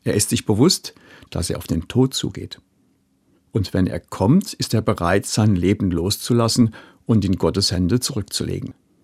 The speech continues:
"Ich habe ein gutes Leben gehabt", sagt er mir. Er strahlt aus, dass er damit zufrieden ist, obwohl er auch manches beschwerlich erlebt hat.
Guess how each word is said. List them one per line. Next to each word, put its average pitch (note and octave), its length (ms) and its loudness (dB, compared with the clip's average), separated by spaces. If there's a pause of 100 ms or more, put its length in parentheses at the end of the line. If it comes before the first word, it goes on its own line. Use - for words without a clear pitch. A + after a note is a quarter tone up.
(760)
"Ich - 200 -2
habe F#2+ 220 0
ein F#2 140 0
gutes B2 560 0
Leben F2 320 0
gehabt", - 480 -12
sagt - 360 -10
er - 80 -10
mir. - 220 -10 (800)
Er - 100 0
strahlt F2 320 0
aus, G#2+ 360 2 (220)
dass - 160 0
er G2+ 60 2
damit G2+ 260 0
zufrieden B2 460 0
ist, - 300 -8 (300)
obwohl F#2+ 420 0
er F2+ 100 2
auch F2+ 120 -4
manches F2 420 -2
beschwerlich A#2 540 2
erlebt E2+ 340 -8
hat. - 240 -16